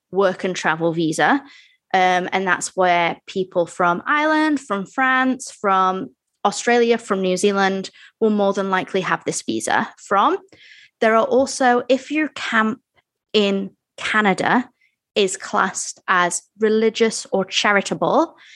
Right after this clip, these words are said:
so if you do have a Christian background or a Jewish background, or if you're a nonprofit, then you can,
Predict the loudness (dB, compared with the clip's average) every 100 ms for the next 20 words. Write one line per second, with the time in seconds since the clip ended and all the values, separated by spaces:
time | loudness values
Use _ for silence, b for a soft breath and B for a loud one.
0 | B -2 0 0 -4 -4 -6 -4 -4 -2
1 | -4 -4 -4 -2 -2 -2 -2 -2 -2 0
2 | 0 2 2 0 0 -2 0 -2 -2 -2
3 | 2 2 0 0 2 4 4 4 2 0
4 | 0 2 -2 -2 -12 B B B _ 2
5 | 2 2 0 -4 _ -4 0 0 -2 -2
6 | 2 4 4 2 -2 -6